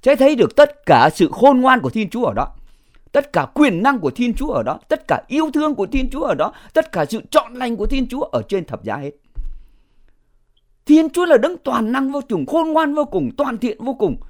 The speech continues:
Làm gì cũng được cả. Tại sao Chúa không chọn để mà cứu chúng ta một cách xứng hợp với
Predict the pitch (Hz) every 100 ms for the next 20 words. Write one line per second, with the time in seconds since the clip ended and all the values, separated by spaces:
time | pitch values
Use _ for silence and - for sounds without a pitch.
0 | - _ _ - 254 262 262 233 294 240
1 | - 104 - - - 226 285 269 320 277
2 | 277 262 - 208 - _ _ _ _ _
3 | _ _ _ _ _ - 135 123 185 214
4 | 131 - 339 320 294 233 208 180 - -
5 | 226 - 320 302 156 147 120 139